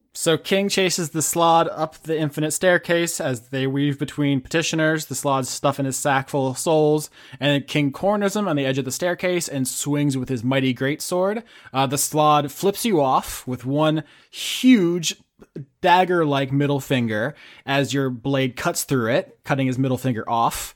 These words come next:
It flops down onto the staircase, and the Slod points his stump at you, squirting blood in your face, and then he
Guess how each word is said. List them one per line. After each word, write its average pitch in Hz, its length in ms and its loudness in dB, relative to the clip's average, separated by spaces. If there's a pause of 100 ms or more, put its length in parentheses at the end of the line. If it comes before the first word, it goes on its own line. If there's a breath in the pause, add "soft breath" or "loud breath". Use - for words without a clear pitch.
(340 soft breath)
It 131 220 -6
flops 151 400 0
down 135 280 2
onto 131 160 -2
the 131 100 -4
staircase, 139 760 -2 (260 soft breath)
and 135 300 0
the 127 220 0
Slod 127 400 -2
points 143 300 0
his 143 140 -2
stump 165 300 0
at 117 100 0
you, 147 200 0
squirting 139 460 0
blood 127 260 -2
in 127 100 2
your 127 100 2
face, 151 420 2
and 131 200 -4
then 139 100 0
he 135 240 0